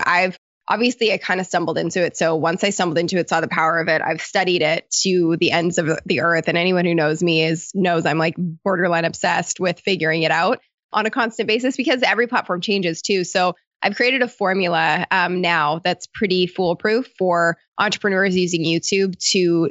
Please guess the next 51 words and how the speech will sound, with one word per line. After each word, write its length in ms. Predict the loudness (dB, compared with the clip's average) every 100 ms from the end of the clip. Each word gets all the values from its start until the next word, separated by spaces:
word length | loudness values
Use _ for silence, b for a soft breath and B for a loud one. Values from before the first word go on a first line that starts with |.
| -2
leverage 580 | 0 2 2 0 0 0
their 120 | -2
traffic 480 | 0 -2 0 -2 0
and 140 | -2
their 80 | -2
viewers, 420 | 0 0 0 0
but 100 | -2
actually 340 | -2 -2 -2
take 200 | -2 -2
those 160 | -2 -2
viewers 300 | 0 0 0
and 100 | -2
turn 180 | -2 -2
them 100 | 0
into 180 | 0 -2
customers. 540 | -2 -2 -2 -4 -4 -10 _ -2
And 100 | 0
I 60 |
learned 240 | 2 0 0
this 120 | -2
th-, 120 | -6 -6 -2
through 120 | -2
mistakes. 540 | -2 -2 0 0 -2
Like, 140 | -4 0
I 120 | 0
have 80 | 0
a 40 |
video 360 | -2 -2 0 0
has, 420 | 2 0 0 -6 -20 -10 -4
that 200 | -2 0
has 160 | 0
over 220 | -2 0 0
a 40 |
million 300 | 0 0 0
views 400 | 0 0 -2 -4 _ _ -2
and 440 | 0 2 2 0
there's 320 | 0 0 0
no 140 | 0 0
call 180 | -2 0
to 100 | -2
action 240 | -2 -2
in 80 | -2
that 140 | -2
video. 400 | -2 -2 -2 -4 _ _ -4
However, 720 | 0 2 0 2 2 2 2
that 140 | 0
video 260 | 0 0 0
is 120 | -2 -6
still 360 | -2 0 0
served 440 | -2 0 0 0 0
up 280 | 0 0